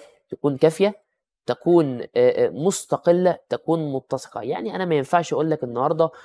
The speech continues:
المعلم هو من يعلم والطبيب هو من يطبب. إذن أنا هنا مستر بشتقها من حاجة تانية، ولكن لابد عندي إن البديهية تكون، الله يفتح لحضراتكم،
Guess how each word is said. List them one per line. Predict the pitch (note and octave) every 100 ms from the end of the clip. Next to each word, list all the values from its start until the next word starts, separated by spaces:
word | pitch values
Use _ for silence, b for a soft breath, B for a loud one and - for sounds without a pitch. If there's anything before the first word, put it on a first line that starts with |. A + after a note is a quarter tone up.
| B B -
المعلم | C#3 C3+ B2+ E3 F3 F3+ D3
هو | - B2
من | B2+
يعلم | A#2 A#2 G#2+ - _ _ _ -
والطبيب | C3 C3 - C3 E3+ F#3 C#3 -
هو | - C#3
من | C#3+
يطبب. | C#3 C3+ C#3+ B2+ - - -
إذن | A#2+ F#2+
أنا | D#3 F3+
هنا | F#3
مستر | F#3+ - F#3+ C#3
بشتقها | G#2+ C#3+ - C#3+ - F#3
من | D#3+
حاجة | F3+
تانية، | E3+ F3+ C#3+ A#2 B B B
ولكن | C3 F3 G#3+ G#3+ B2+ -
لابد | A#2 A#2 D3 D#3 C3+
عندي | C3 E3 C3
إن | B2
البديهية | A#2+ A#2+ D3
تكون، | D#3 - A3 F#3+ - _ _ -
الله | B2
يفتح | A#2+ - C#3
لحضراتكم، | - A#2 D3 D#3+ G3 F3+